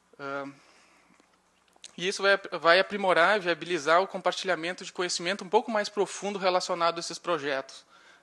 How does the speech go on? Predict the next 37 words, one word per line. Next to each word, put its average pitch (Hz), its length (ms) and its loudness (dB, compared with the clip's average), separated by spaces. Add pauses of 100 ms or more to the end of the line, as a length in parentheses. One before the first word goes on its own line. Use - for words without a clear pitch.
Né, 147 60 -10
se - 120 -10
a - 20 -10
gente 175 220 -10
tem 202 140 -4
as 214 80 -4
ferramentas, 180 800 -2 (160)
por 143 100 -6
exemplo, 151 240 -4
hoje 156 160 -2
em 151 60 -8
dia 160 180 -4
com 160 160 -8
o 156 40 0
Arduino, 180 500 -2 (560)
tendo 180 180 0
o 185 40 -8
código-fonte, 175 760 0
um, 151 280 -6 (400)
e 156 60 -4
a 156 60 0
descrição 170 420 -4
de 170 80 -4
alguns 165 240 -6
componentes, 185 720 2 (480)
como 196 240 0
utilizá-lo 175 640 2
do 156 100 -4
outro 170 180 -4
lado 165 220 4
do 180 80 -6
mundo 170 240 -6
se - 100 -8
torna 180 220 2
muito 175 220 -8
mais 175 200 -2
fácil. 156 440 2